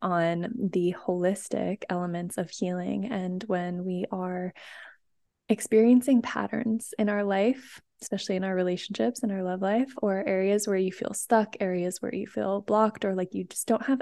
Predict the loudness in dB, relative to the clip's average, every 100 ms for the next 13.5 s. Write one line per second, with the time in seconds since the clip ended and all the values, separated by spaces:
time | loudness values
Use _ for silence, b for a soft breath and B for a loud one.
0 | -2 -6 -6 -6 -6 -2 0 0 -2 -6
1 | -4 -4 -6 -8 0 2 2 0 -2 -4
2 | 0 2 4 4 6 4 4 B B B
3 | B B B B -2 2 4 4 4 -2
4 | _ _ _ _ _ -12 -12 2 2 4
5 | 4 6 6 6 6 6 4 -2 _ 2
6 | 6 6 6 2 -2 -2 2 4 4 4
7 | 6 6 8 8 8 6 2 -2 -2 0
8 | -2 -2 -4 -4 -4 -2 -2 -2 -6 -10
9 | -4 -2 2 0 -2 _ _ _ -4 -2
10 | 2 4 2 0 -2 2 4 4 2 0
11 | 0 0 0 -2 -4 -6 -6 -14 -4 -2
12 | 0 2 2 -2 -4 -2 -2 -2 -6 -4
13 | -6 -4 -4 -4